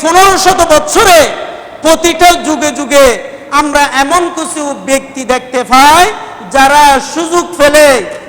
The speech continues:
ইসলামের উপরে কুসা দেয়, যারা সুযোগ পেলে আল্লাহর ওয়াহদানিয়তের উপরে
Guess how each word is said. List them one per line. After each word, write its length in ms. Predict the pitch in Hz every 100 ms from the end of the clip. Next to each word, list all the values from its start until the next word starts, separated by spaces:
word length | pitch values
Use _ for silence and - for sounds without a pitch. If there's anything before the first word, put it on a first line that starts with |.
| 269
ইসলামের 580 | 247 240 269 294 294
উপরে 320 | 277 220 262 247
কুসা 240 | 247 233
দেয়, 140 | 208 170 - - - - - - - - - - _ - _ -
যারা 340 | 175 294 330 311
সুযোগ 380 | - 440 381 -
পেলে 400 | 339 330 320 254 - - -
আল্লাহর 300 | 302 302 294
ওয়াহদানিয়তের 760 | 302 254 311 349 349 330 320
উপরে 380 | 311 311 294 254